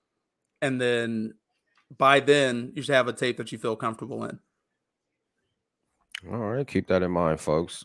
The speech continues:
Speaker 2: Uh,
Speaker 1: Yeah.
Speaker 2: write that down right now. <laughs>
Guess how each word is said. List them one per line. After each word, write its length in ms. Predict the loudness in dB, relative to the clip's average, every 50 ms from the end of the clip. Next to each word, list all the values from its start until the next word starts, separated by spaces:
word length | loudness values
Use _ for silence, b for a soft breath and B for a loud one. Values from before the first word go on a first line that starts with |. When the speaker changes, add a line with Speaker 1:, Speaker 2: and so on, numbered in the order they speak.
| -4
Speaker 2:
Uh, 240 | -2 0 2 2 2
Speaker 1:
Yeah. 60 | 2 2
Speaker 2:
write 180 | 0 0 0
that 160 | 0 -2 -2 0
down 220 | 0 -2 0 0
right 160 | -2 -2 -2
now. 360 | -2 -2 -4 -4 -4 -6 -10 -12 _ 0
<laughs> 680 | 6 8 8 10 10 10 8 8 6 4 4 2 0